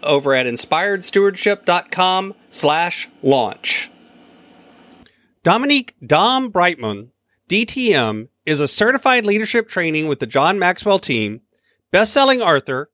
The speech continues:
and host of the Going North podcast, a podcast committed to featuring authors from around the world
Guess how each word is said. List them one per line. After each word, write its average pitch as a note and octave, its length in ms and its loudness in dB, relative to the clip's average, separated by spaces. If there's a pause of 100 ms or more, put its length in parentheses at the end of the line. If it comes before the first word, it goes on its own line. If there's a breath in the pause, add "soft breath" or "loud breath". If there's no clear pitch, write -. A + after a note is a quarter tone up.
(200)
and D#3 160 0
host B3+ 380 0
of F#3+ 100 -6
the D#3 60 0
Going A3 360 0
North F#3+ 300 2
podcast, A#2+ 680 -2 (180)
a C3+ 80 -2
podcast B3 720 -2
committed F#3+ 420 0
to F#3+ 80 0
featuring F#3 600 -4
authors G#3 420 0
from E3 180 -4
around D3+ 520 0
the D4 80 2
world D3 480 4